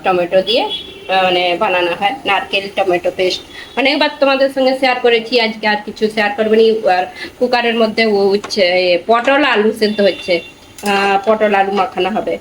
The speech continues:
তো আজকে এই দুপুরের, আহ, মানে ভোগ রান্না হচ্ছে। আর হচ্ছে, উম, আর কি হবে দেখি,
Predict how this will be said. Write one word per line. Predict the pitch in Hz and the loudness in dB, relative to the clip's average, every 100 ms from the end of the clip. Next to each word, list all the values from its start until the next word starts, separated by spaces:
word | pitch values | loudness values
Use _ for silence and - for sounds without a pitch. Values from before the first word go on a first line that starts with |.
| - - - - | -10 -20 -20 -6
তো | 214 202 202 196 190 190 190 185 - - | 2 4 4 4 4 4 0 -4 -14 -4
আজকে | 202 208 - 226 226 | -2 -2 0 2 4
এই | 226 233 240 233 - 208 | 2 2 0 -6 -6 -2
দুপুরের, | 214 220 214 208 | 0 2 0 0
আহ, | - - 190 196 196 | -6 -4 0 2 2
মানে | 196 196 196 | 2 2 0
ভোগ | 208 190 | -2 -2
রান্না | 202 202 220 | 0 2 0
হচ্ছে। | 208 - 330 466 - - - - | -2 0 -2 -2 -8 -14 -16 -8
আর | 196 190 180 | -2 0 0
হচ্ছে, | 190 175 196 185 185 180 | -2 -4 -4 -2 0 0
উম, | 180 175 - - - 226 | -2 -6 -10 -20 -10 -2
আর | 220 240 | -2 -2
কি | 240 | -2
হবে | 214 202 202 | 0 0 0
দেখি, | 196 - 254 | -2 -4 -8